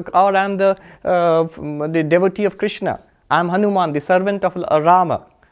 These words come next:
Uh, <laughs> so I, I don't care for your waking, dreaming, and deep sleep. <laughs> So that's a devotional approach. And Sri Ramakrishna says both are correct.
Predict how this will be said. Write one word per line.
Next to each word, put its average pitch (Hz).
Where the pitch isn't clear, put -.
Uh, 127
<laughs> -
so -
I, 180
I -
don't 202
care 180
for 160
your 156
waking, 165
dreaming, 151
and 139
deep 127
sleep. -
<laughs> -
So 175
that's 196
a 196
devotional 190
approach. -
And 143
Sri 196
Ramakrishna 233
says 233
both 165
are 185
correct. -